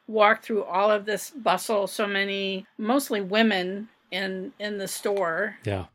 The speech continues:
Speaker 1: And, and just visually life is going on, hustle and bustle. He asks the, the clerk, "Hey, didn't this used to be, <laughs> you know, this drugstore I used to work at?" "Oh, yeah, I got bought out." You know, just another reminder that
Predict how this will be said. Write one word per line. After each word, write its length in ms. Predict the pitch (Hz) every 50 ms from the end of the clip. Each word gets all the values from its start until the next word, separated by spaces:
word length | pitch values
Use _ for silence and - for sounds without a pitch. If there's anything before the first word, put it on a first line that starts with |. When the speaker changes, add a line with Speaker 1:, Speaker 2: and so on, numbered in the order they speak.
| _ _ _ -
Speaker 1:
And, 480 | 190 190 196 196 190 196 196 190 - -
and 200 | 202 196 202 190
just 540 | 175 226 202 202 190 - - - - - - _ _ _ _ _ _ _ _ -
visually 460 | 302 214 208 214 208 220 208 202 185
life 380 | 185 185 190 196 214 233 233 262
is 160 | 226 196 196
going 340 | 196 202 196 196 190 190 190
on, 480 | 190 190 196 202 208 214 214 214 214 202
hustle 400 | 190 - 208 202 - - 202 202
and 140 | 190 196
bustle. 440 | 185 180 190 185 - - 214 202 202
He 240 | 190 196 190 175 180
asks 300 | 175 180 202 190 - -
the, 300 | - 208 190 190 196 - - 196
the 100 | 196 185
clerk, 400 | - - 226 202 196 190 - -
"Hey, 240 | - 240 233 240 208
didn't 320 | 180 185 233 240 254 277
this 240 | 294 285 269 269 -
used 240 | 240 247 262 - -
to 60 | 254
be, 400 | 226 226 233 247 240 247 311 - -
<laughs> 220 | - 302 370 - -
you 60 | 294
know, 160 | 254 220 202
this 200 | 202 208 220 -
drugstore 440 | - 214 208 247 247 - - 285 277
I 40 | 285
used 200 | 285 285 277 -
to 60 | 302
work 140 | 294 294 302
at?" 60 | 240 233
"Oh, 140 | 240 247
yeah, 280 | 247 240 233 208 170 175
I 60 | 185 196
got 240 | - 214 196 196
bought 220 | - 202 202 208 202
out." 240 | 202 180 156 170 214
You 80 | 208 196
know, 140 | 180 180 - - - - - - _
just 240 | - 247 233 233 -
another 460 | 247 226 226 220 220 220 220 214 214
reminder 580 | 214 214 202 202 196 196 190 196 202 202 190 190
that 380 | 185 180 180 185 180 185 -